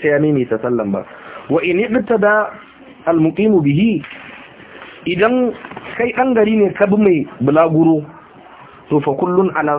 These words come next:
sunnatihi. Ko kowannen su yana nan akan sunnarsa. Fa yusalli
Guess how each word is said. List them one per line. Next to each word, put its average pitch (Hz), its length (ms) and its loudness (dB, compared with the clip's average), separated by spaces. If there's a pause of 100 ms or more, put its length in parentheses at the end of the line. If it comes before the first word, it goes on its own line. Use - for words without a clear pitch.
sunnatihi. 143 640 -2 (960)
Ko - 160 -2
kowannen 196 480 0 (160)
su 175 220 -2 (180)
yana 156 240 0
nan 170 240 -2
akan 147 240 -2
sunnarsa. 117 460 -4 (340)
Fa 131 100 -4
yusalli 170 540 0